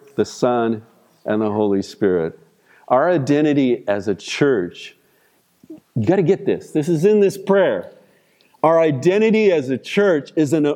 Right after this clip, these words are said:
overflow of the perfect love that exists in the very heart of God, who is Father, Son, and Holy Spirit. The Father makes us family, brothers and sisters in Christ. The Son calls us to follow him in discipleship,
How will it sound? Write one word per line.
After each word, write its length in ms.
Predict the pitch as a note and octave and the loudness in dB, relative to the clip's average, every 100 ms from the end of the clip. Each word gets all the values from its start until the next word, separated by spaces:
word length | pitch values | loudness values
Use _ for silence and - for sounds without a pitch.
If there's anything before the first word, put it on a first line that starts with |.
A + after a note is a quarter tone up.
| C#3+ | 2
overflow 840 | A3 B3 G#3 A3 - G3 G3 G3 | 2 4 2 0 0 0 2 2
of 200 | E3+ D#3 | 0 -2
the 100 | D3+ | -2
perfect 580 | - - G#3+ F#3+ A3+ F3 | -4 -2 -2 0 -2 0
love 380 | F#3+ F#3+ E3 D3 | 0 0 0 -2
that 100 | D3+ | -4
exists 640 | D3 C3+ B2+ A3 - - | -4 -6 0 0 0 -6
in 60 | E3+ | -4
the 100 | D#3+ | -2
very 260 | E3+ F3+ | 0 0
heart 220 | D#3+ E3 D#3 | 0 -2 -2
of 100 | C3 | -2
God, 340 | C3+ F#2 F#2+ _ _ _ _ _ _ _ _ _ _ _ _ _ _ _ _ | -2 -2 -10 _ _ _ _ _ _ _ _ _ _ _ _ _ _ _ _
who 120 | E3+ F#3 | 2 2
is 400 | F3 - - - | 2 -4 -12 -2
Father, 520 | F#3+ F#3+ F#3+ F#3+ F#3+ - - _ | 2 2 2 0 -2 -12 -20 _
Son, 560 | - - F#3 D3+ C#3+ - - | -8 -2 0 0 -2 -8 -6
and 100 | C#3+ | -2
Holy 340 | D3 D3 B2+ B2 | 0 0 0 -2
Spirit. 560 | - C3 A2+ F2 - _ _ _ _ _ _ _ _ _ _ _ _ _ _ _ _ _ | -4 -2 0 -2 -10 _ _ _ _ _ _ _ _ _ _ _ _ _ _ _ _ _
The 100 | C#3 | -2
Father 440 | - F#3+ F#3 F#3 F3 | 2 2 2 2 2
makes 340 | F3 E3 - | 2 0 0
us 200 | D3+ - | 0 0
family, 680 | - - D#3+ D#3 D3 A#2 G2 | -6 -2 0 2 0 0 -2
brothers 460 | G#2 F3 E3+ D#3+ | 0 0 2 -2
and 100 | C#3+ | -4
sisters 480 | C3+ D3 - C#3 A#2+ | -4 -4 -4 -4 -2
in 140 | B2+ A2 | -2 -2
Christ. 500 | - D3 C3+ B2+ - | 0 0 0 -2 -4
The 100 | C3+ | -4
Son 440 | - F#3+ F#3 F3 | -2 0 0 0
calls 380 | D3 E3 D#3 C#3+ | 0 -2 0 0
us 180 | D3 - | -2 -2
to 120 | C#3 | -6
follow 480 | - E3+ D#3+ D#3 C#3 | -2 0 2 0 -2
him 180 | C#3+ C3+ | -2 -2
in 140 | B2+ | -2
discipleship, 800 | B2 - D#3 D3+ C#3+ - D3 | -4 -2 0 0 -4 -4 -4